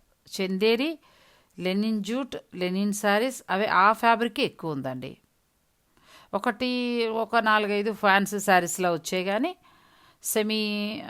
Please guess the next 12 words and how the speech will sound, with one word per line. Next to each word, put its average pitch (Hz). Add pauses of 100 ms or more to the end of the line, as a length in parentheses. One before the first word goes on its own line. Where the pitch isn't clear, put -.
(200)
టస్సర్ 196
అలా, 160 (160)
మిగతావన్నీ 214
కూడా 220
మనకి 208
సమ్మర్కి 226
యూజ్ 175
అయ్యేలానే 147
ఉన్నాయి 131
ఫ్యాబ్రిక్స్ 135
అన్నీ 123
కూడా. -